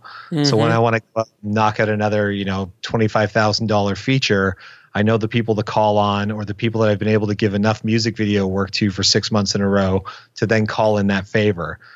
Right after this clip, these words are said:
Speaker 1: And also as a filmmaker, music videos keep me active, 'cause generally you, you get the gig, you shoot it, and it's released within two to four weeks of production. Whereas your indie film, you make it,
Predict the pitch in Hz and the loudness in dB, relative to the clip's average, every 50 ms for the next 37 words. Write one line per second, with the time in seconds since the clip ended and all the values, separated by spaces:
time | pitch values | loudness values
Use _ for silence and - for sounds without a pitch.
0 | - - - _ _ - 123 131 143 139 - 160 143 117 120 113 170 170 160 143 | -20 -20 -20 _ _ -2 0 2 2 2 2 0 -2 -2 -2 -2 -2 0 0 0
1 | 123 123 117 113 107 107 123 131 123 120 113 123 117 113 104 - - 131 107 107 | 0 0 0 -2 -2 -2 -2 -2 -2 -2 -2 -2 -2 -2 -2 -4 -6 -6 -6 -6
2 | 107 104 104 113 117 117 - 143 135 - - 110 - 139 131 135 127 120 117 110 | -4 -2 0 0 0 0 0 0 0 0 -2 -2 0 0 0 0 0 0 0 0
3 | 104 107 104 101 98 95 - - _ _ _ _ _ _ _ _ - 110 110 - | 0 0 0 0 -2 -4 -8 -16 _ _ _ _ _ _ _ _ -4 -4 -2 2
4 | 123 117 113 - 135 113 123 123 123 120 120 113 113 - 110 104 104 - - 123 | 2 0 0 0 -4 -2 0 0 2 2 0 -2 -4 -6 -6 -4 -4 -2 0 0
5 | 123 120 123 120 117 117 120 - - 117 107 104 101 - - 113 107 107 110 113 | 0 2 2 2 0 0 -4 -8 -6 -4 -4 -4 -4 -4 -4 -2 -2 0 0 0
6 | 117 117 113 - - - - _ _ - 113 113 104 113 110 110 107 107 107 101 | 0 0 0 -2 -4 -6 -12 _ _ -2 0 0 2 2 2 2 2 2 0 0
7 | 104 - - - 127 117 113 113 110 110 110 113 104 - 107 98 - - 110 107 | 0 -2 -2 0 2 2 2 4 2 2 2 0 0 -2 -4 -4 -2 0 0 2
8 | 104 101 95 104 104 101 101 - - - - 107 110 95 - - 104 98 104 101 | 2 2 2 2 0 0 0 0 0 0 0 0 -2 -2 -2 -2 0 0 0 0
9 | - - - 80 - - - _ _ _ _ _ _ _ - 113 110 110 104 107 | 0 -4 -6 -6 -8 -14 -20 _ _ _ _ _ _ _ -2 0 0 0 2 2
10 | 104 107 101 95 95 - - 165 170 151 123 113 113 107 107 104 110 113 110 107 | 2 2 0 0 -2 -4 -2 0 0 2 2 2 2 0 0 -2 -2 -2 0 2
11 | 117 120 120 120 117 107 101 98 | 2 0 0 0 0 -2 -2 -4